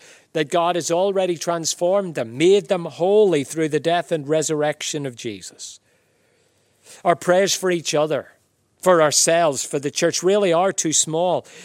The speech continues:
We pray for the weather and medical procedures and exams and travel plans. Paul prays that God would produce this extravagant gospel-shaped love for the people of God and for the world, a love that will future-proof us in the end time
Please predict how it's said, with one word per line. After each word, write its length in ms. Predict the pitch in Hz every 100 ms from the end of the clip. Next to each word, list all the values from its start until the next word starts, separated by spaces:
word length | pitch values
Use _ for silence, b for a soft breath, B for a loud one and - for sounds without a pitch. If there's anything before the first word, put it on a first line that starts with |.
| B B
We 120 | 175
pray 260 | 156 175 190
for 160 | - 160
the 100 | 143
weather 460 | 165 185 202 185
and 180 | 143 127
medical 380 | 170 185 180 180
procedures 640 | 185 - 185 165 190 170
and 100 | 156
exams 600 | 123 120 156 180 190 160
and 120 | 135 113
travel 460 | - 165 170 175
plans. 480 | 151 185 175 180 - b b -
Paul 380 | - 170 214 233
prays 420 | - 190 196 -
that 160 | 165 180
God 280 | 175 180
would 160 | 156 135
produce 440 | 156 127 170 160
this 200 | 175 147
extravagant 680 | 143 - - 156 165 151 135
gospel-shaped 760 | 151 151 156 - 151 156 147 147
love 360 | 139 147 143 B B
for 140 | - 139
the 120 | 127
people 440 | - 160 160 160
of 120 | 143
God 360 | 127 156 156 139
and 120 | 127
for 140 | - 131
the 100 | 123
world, 520 | 127 135 131 117 - B B B
a 100 | 175
love 340 | 180 185 160
that 140 | 190
will 140 | 175 151
future-proof 1000 | - - 160 208 - 165 - - 156 151
us 140 | 143
in 100 | 156
the 180 | 143 147
end 360 | - 170 185 185
time 400 | 160 170 170